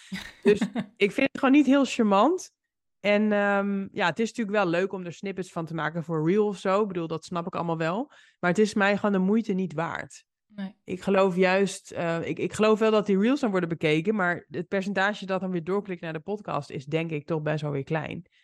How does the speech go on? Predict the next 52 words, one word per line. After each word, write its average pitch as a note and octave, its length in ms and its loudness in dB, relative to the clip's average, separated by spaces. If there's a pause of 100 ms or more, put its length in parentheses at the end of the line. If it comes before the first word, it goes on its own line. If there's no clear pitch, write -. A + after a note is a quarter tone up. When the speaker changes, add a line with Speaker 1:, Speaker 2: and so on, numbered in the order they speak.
(240)
Speaker 1:
Dan D#3+ 160 0
denk D#3+ 220 2
ik: D#3 140 -2
"Ja, D#3 420 0 (120)
kijk, D#3 220 -2
aan D3 120 -2
content F3+ 360 -2
zit F#3 120 -4
ik E3+ 80 -2
niet F3 180 -2
verlegen, E3+ 440 -2
dat D3+ 120 -4
is - 80 -14
niet D#3+ 140 -6
mijn E3 180 -4
probleem." D#3+ 540 -4 (840)
Dus D#3 140 2
levert F#3+ 400 4
het F3 180 -4
me E3+ 80 -2
dan D#3+ 180 -4
echt - 240 -4
genoeg G3+ 320 2
op G#3 460 0
voor F#3 260 -2
de F3+ 80 2
moeite F#3 360 0
die E3+ 180 -4
het D#3+ 100 -8
mij D3 220 -4
kost? - 500 -8 (760)
Nou, F3 200 -6
ik E3 100 -6
denk D#3+ 180 0
het D3+ 100 -4
niet D#3+ 160 -2
echt. - 460 -8 (760)
Speaker 2:
Nee, D4+ 200 -2
maar A3 120 0
dat A3 140 0
is A3 80 -2
ook A3 120 -2
wel A3+ 120 -4
inspirerend G#3 760 -4
dat G3 140 -6
het G3 140 -8
dus G3 240 -6
blijkbaar G3 500 -4
niet G#3+ 300 -2
hoeft B3 400 -4
om, G3+ 280 -4
eh, G3 360 -6